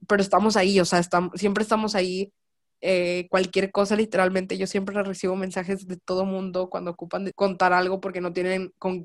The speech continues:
de que a quién decírselo, entonces, siempre hay una, o sea, siempre va a haber alguien allá afuera que los va a escuchar y que los va a apoyar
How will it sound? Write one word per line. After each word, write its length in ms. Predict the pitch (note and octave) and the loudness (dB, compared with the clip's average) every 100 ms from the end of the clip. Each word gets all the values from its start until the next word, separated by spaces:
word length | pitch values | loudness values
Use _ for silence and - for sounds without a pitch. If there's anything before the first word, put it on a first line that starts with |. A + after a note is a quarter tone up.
| - | -8
de 140 | F#3 F3+ | -8 -4
que 80 | |
a 60 | E3+ | -4
quién 160 | F3+ F#3 | -4 -4
decírselo, 640 | G3 G3+ F3 F#3 F#3 G3 _ _ _ - | -4 -4 -2 0 0 -2 _ _ _ -12
entonces, 680 | F3+ F#3+ F#3+ F3+ F#3+ G3 - _ _ | -6 -4 -4 -2 -2 -4 -8 _ _
siempre 380 | - - G#3 A3 | -10 0 0 2
hay 60 | A#3+ | 0
una, 220 | A#3+ A3 | 0 -4
o 60 | F#3+ | -2
sea, 200 | G#3+ G3+ | -2 -2
siempre 260 | - A#3+ B3+ | -2 0 4
va 60 | B3 | 2
a 40 | |
haber 140 | A#3+ A3+ | 2 0
alguien 280 | A3 A3 | 0 -2
allá 200 | G3+ F#3+ F#3+ | -2 -2 -2
afuera 420 | G#3+ G#3+ C4+ D4 _ _ _ _ | -2 0 -2 -6 _ _ _ _
que 120 | - | -6
los 180 | F#3+ F#3+ | -4 -2
va 40 | F#3 | -4
a 20 | |
escuchar 560 | F#3 G#3 G3+ G#3+ A3+ - _ - | -4 -10 -6 -4 -4 -6 _ -14
y 100 | F#3+ | -6
que 100 | F#3 | -2
los 160 | F#3 | 0
va 60 | F3 | 2
a 40 | |
apoyar 540 | F3 F#3+ F#3 F3+ A#3+ | 0 -2 0 0 0